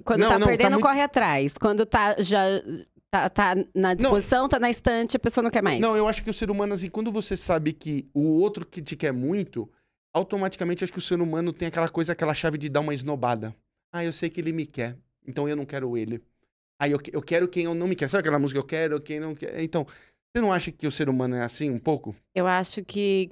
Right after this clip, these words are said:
Speaker 1: que as pessoas estão muito viciadas no caos. Elas
Speaker 2: Por que você
Speaker 1: querem.
Speaker 2: fala isso? Hum.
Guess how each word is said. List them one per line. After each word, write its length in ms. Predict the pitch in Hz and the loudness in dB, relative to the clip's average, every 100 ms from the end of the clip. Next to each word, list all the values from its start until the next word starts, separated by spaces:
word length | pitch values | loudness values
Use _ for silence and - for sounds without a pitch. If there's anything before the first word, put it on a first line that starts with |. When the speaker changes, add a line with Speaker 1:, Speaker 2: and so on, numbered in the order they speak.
| - | -6
Speaker 1:
que 280 | 190 185 | -2 2
as 100 | 180 | 2
pessoas 680 | 170 185 175 - 170 170 170 | 0 -4 -4 -2 0 0 0
estão 280 | 160 - 175 | -2 -4 -4
muito 320 | 175 196 208 | -2 -2 -2
viciadas 540 | 196 196 208 185 180 180 | -2 0 0 2 0 0
no 100 | 190 | -2
caos. 720 | - 113 110 - - - - - - _ _ _ _ _ _ _ | -2 -6 -6 -8 -12 -12 -14 -20 -20 _ _ _ _ _ _ _
Elas 140 | 147 147 | -14 -12
Speaker 2:
Por 80 | 220 | -6
que 80 | |
você 40 | 147 | -4
Speaker 1:
querem. 280 | 143 147 147 | -4 -6 -8
Speaker 2:
fala 160 | 104 | -10
isso? 180 | 95 _ _ | -14 _ _
Hum. 60 | _ | _